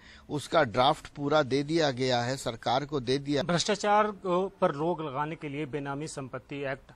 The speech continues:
Speaker 2: लाने जा रही है सरकार,
Speaker 1: हाँ।
Speaker 2: किस तरह की व्यवस्था इसमें रहने वाली है? क्या कुछ,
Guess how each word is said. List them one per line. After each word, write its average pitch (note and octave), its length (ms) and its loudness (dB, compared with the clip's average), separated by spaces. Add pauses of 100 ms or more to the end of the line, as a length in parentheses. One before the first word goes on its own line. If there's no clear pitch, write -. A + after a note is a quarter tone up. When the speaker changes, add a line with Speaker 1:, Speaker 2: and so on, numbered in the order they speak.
(180)
Speaker 2:
लाने D#3+ 300 2
जा D3 140 -4
रही C3+ 120 -6
है C#3 60 -6
सरकार, A#2+ 420 -6 (200)
Speaker 1:
हाँ। A#2 100 -16
Speaker 2:
किस G#3+ 140 -4
तरह G#3+ 140 2
की A3+ 120 0
व्यवस्था F#3 380 2
इसमें F3+ 200 -2
रहने E3+ 220 -2
वाली E3 240 -2
है? F3 120 -2
क्या G3 340 4
कुछ, G3+ 240 -4